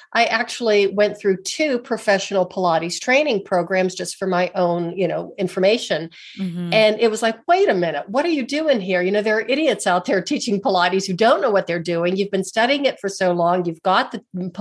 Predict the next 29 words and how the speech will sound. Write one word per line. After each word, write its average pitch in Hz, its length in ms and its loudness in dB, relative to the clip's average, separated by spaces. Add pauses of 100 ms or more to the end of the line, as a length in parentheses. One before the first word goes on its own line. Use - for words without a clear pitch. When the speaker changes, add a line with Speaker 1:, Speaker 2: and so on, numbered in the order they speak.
(160)
Speaker 1:
you 196 120 2
know, 165 240 0
the, 165 260 2 (400)
uh, 196 140 4
certifications, 214 1120 0 (360)
you 214 100 0
know, 208 80 6
you're 196 220 6
a 180 60 4
dancer, 240 500 2
you're 190 200 2
a 180 60 -4
P 220 220 -6
T, 233 340 -2
you 208 200 -2
can 208 240 -2 (480)
offer, 233 480 2
like, 185 340 0 (100)
a, 185 480 0 (360)
a 202 80 4
bridge 233 580 0
between 202 480 2
traditional 220 560 0
P 240 240 -4
T 214 320 -2
where 180 200 0
all 196 180 4
the 196 100 0
sessions 185 640 -2